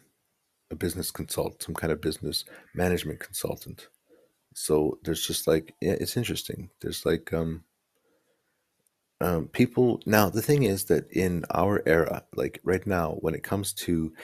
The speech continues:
doing this type of business, because of social media, um, now, in the past, it was print media. So, like, who were the cool guys? The cool guys are the companies who were advertising. They were the ones that were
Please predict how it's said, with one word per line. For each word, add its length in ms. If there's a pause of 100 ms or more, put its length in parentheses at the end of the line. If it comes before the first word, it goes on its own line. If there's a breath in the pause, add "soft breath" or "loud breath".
(260 loud breath)
doing 280
this 220
type 360
of 120
business, 540 (600 loud breath)
because 340
of 80
social 360
media, 580 (440)
um, 400
now, 200
in 140
the 60
past, 460
it 60
was 140
print 260
media. 360 (540 soft breath)
So, 480
like, 240
who 320
were 180
the 100
cool 240
guys? 360
The 80
cool 200
guys 420
are 140
the 100
companies 560 (220 soft breath)
who 140
were 180
advertising. 840 (340 soft breath)
They 100
were 100
the 100
ones 400
that 160
were 240